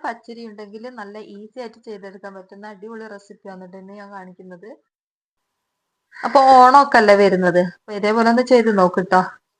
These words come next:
അപ്പൊ ഇതെങ്ങനെയാ തയ്യാറാക്കുന്നതെന്ന് കാണിച്ചു തരാം. അതിന് മുമ്പായിട്ട് നമ്മളെ വീഡിയോ കാണുന്നവരില്ലേ, വീഡിയോക്ക് മറന്നു പോകാണ്ട് ഒരു ലൈക്ക് തരണം ട്ടോ. അതുപോലെ തന്നെ ഹൈപ്പ് ചെയ്യാനും മറന്നു പോകരുതേ. അപ്പൊ നമ്മള്, ഏ, അരി എടുത്തത്, ഏ,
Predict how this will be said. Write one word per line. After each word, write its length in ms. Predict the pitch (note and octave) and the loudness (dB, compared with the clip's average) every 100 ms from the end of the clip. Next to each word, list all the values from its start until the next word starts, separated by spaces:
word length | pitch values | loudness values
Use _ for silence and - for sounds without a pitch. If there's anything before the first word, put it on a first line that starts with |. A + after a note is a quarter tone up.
| _ _ | _ _
അപ്പൊ 140 | A#3 | -14
ഇതെങ്ങനെയാ 340 | A3+ A3+ A#3 B3 | -8 -6 0 2
തയ്യാറാക്കുന്നതെന്ന് 720 | B3 A#3 A#3 A#3 A#3 A3 A3 A3 | 4 4 4 4 2 0 0 4
കാണിച്ചു 360 | G3+ F#3+ G3 F#3+ | 4 2 0 2
തരാം. 200 | G3 A3 | 4 2
അതിന് 200 | G#3+ A3+ | 2 -4
മുമ്പായിട്ട് 440 | A3+ A3+ A#3 A#3 | -2 2 2 2
നമ്മളെ 260 | A#3 A3 A3 | -4 -2 0
വീഡിയോ 320 | G#3 G3 A#3 | 0 2 2
കാണുന്നവരില്ലേ, 680 | G#3+ F3+ F3 F3 F3 F3+ F#3 | 2 0 -2 -2 0 0 -2
വീഡിയോക്ക് 420 | G3+ G3 F#3+ G3+ | -4 -2 -2 0
മറന്നു 300 | G3+ F#3 G3+ | 0 0 -2
പോകാണ്ട് 280 | G#3 G3 F#3+ | 0 0 0
ഒരു 140 | A3 A3+ | -4 0
ലൈക്ക് 340 | A3 G3 - F#3+ | -2 -2 -10 -12
തരണം 300 | F3+ F#3 F3+ | -8 -6 -2
ട്ടോ. 160 | F#3+ F#3 - _ _ _ _ _ _ | -2 -2 -10 _ _ _ _ _ _
അതുപോലെ 220 | G#3 A3+ | -4 -2
തന്നെ 220 | A#3+ A3+ A#3 | 0 2 4
ഹൈപ്പ് 380 | A#3+ G#3+ G#3+ A#3 | 4 2 -2 -2
ചെയ്യാനും 400 | A3+ G3 G3 G#3+ | 2 2 0 0
മറന്നു 320 | G#3 G3 G3+ | -2 -2 -2
പോകരുതേ. 340 | F3+ F3 G3+ D4 - _ _ _ _ _ - | -4 -2 0 -2 -2 _ _ _ _ _ -8
അപ്പൊ 160 | D4+ | -4
നമ്മള്, 400 | D4 C4 B3+ C#4+ A4 - - | 0 0 2 2 0 -4 -14
ഏ, 100 | A3 A3 G#3+ G#3+ G#3+ G3+ - - | -6 -4 0 0 0 -4 -8 0
അരി 260 | A3 G#3+ B3+ | 2 4 4
എടുത്തത്, 500 | A#3 A3 G#3+ G3 C4+ F4+ - _ | 2 2 0 2 2 0 -6 _
ഏ, 120 | G#3+ | -12